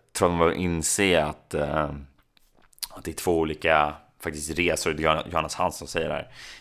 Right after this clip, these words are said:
eh, att det är två olika resor som man gör i, i livet. Att det finns en målresa och så finns det en tillfredsställelse,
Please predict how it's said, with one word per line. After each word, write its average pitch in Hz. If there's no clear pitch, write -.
eh, -
att -
det 76
är 71
två 87
olika 73
resor 78
som -
man 71
gör 80
i, 73
i 76
livet. 85
Att -
det 73
finns 76
en 76
målresa 80
och -
så -
finns 76
det -
en 78
tillfredsställelse, -